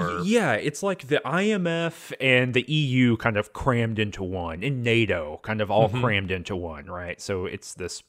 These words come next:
Speaker 1: you know, um, pseudo-occupational force that, like, backs currency and gives authority to certain things. So, like, the R C M is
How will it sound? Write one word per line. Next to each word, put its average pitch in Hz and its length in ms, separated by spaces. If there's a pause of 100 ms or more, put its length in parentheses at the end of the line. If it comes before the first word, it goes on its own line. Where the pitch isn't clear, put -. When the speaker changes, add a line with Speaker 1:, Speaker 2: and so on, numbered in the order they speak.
(140)
Speaker 1:
you 90 200
know, 80 440
um, 82 360 (680)
pseudo-occupational 135 1300
force 120 480
that, - 160
like, 95 280
backs 101 340
currency 117 920 (360)
and 107 220
gives 104 760
authority 123 640
to 131 120
certain 127 320
things. 123 480
So, - 160
like, - 160
the - 80
R 117 140
C 104 280
M 107 180
is 95 120